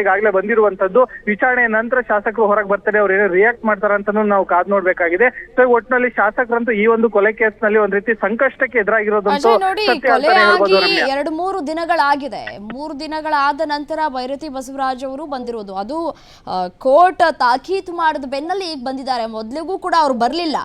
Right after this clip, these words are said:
Speaker 2: ಮೊದಲಿಗೆ ಅವರ ಲಾಯರ್ ಅನ್ನ ಕಳಿಸಿದ್ದಾರೆ ಮನವಿ ಮಾಡ್ಕೊಳ್ಳೋದಕ್ಕೆ. See, ಏನೂ ತಪ್ಪೇ ಇಲ್ಲ ಈ ಪ್ರಕರಣದಲ್ಲಿ, ಅವ್ರದ್ದು ಏನೂ ಭಾಗ್ಯ-, ಭಾಗತ್ವ ಇಲ್ಲ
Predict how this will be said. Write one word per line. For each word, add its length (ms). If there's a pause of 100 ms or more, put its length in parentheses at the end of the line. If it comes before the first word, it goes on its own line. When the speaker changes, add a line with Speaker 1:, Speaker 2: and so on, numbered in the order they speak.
(380)
Speaker 2:
ಮೊದಲಿಗೆ 460
ಅವರ 160 (120)
ಲಾಯರ್ 480
ಅನ್ನ 140 (200)
ಕಳಿಸಿದ್ದಾರೆ 560
ಮನವಿ 320
ಮಾಡ್ಕೊಳ್ಳೋದಕ್ಕೆ. 680
See, 420
ಏನೂ 380
ತಪ್ಪೇ 440
ಇಲ್ಲ 140 (240)
ಈ 80
ಪ್ರಕರಣದಲ್ಲಿ, 580
ಅವ್ರದ್ದು 280
ಏನೂ 360
ಭಾಗ್ಯ-, 720
ಭಾಗತ್ವ 480 (140)
ಇಲ್ಲ 200